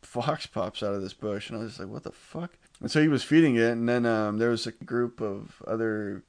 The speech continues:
uh, younger people that were also just hanging out drinking and talking, and they were like, "Is, is that a fox?" And he's like, "Yeah, you know, they live in this bush, and it, uh, it's a mother fox, and it's actually got two pups in there, too." Um, so that was pretty cool and unexpected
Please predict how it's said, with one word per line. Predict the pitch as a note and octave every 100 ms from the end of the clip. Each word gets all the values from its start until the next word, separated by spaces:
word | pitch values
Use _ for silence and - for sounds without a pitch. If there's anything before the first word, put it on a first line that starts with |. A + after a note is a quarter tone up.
| -
uh, | A2 G#2
younger | A#2 A#2 A2+
people | A2+ A#2 A2+ A2+
that | G#2+
were | G2+ G2+
also | G#2 G#2+
just | G#2+ G2+
hanging | G#2+ G#2+
out | G2+ G2+
drinking | G2+ F#2+ A2 G2+
and | G2
talking, | G2 G2 - A2 G2 - _ -
and | A2 A2
they | B2
were |
like, | A#2+ A#2
"Is, | D3 E3
is | F3
that | G3
a |
fox?" | - D3+ A3 E4+ -
And | B2+ A#2
he's | C3 B2+
like, | A#2+
"Yeah, | F3+ G#3 D3+ A#2+
you | B2
know, | A#2+ A#2+ A2
they | B2 C3
live | A2+ A#2 C#3 D3
in | A#2
this | A2
bush, | - C3+ B2 -
and | A2 G#2 - _ -
it, | -
uh, | G2+ G2
it's | G2 -
a |
mother | A2+ B2 A#2+
fox, | - A2+ A2+ A2 - A2
and | G2+ G2 F#2
it's | G2+ -
actually | A2 -
got | A2+ F#2+
two | - A#2
pups | A#2 G#2 -
in | A2
there, | G2+
too." | - G#2 G#2+ G#2+ A2 - _ -
Um, | G2+ G2+ G2
so | D#3+
that | G3
was | F3+
pretty | - A2+ A2
cool | B2+ G#2+
and | G#2
unexpected | G#2 F#2 - A2 G#2+ A2+ F#2+ F#2+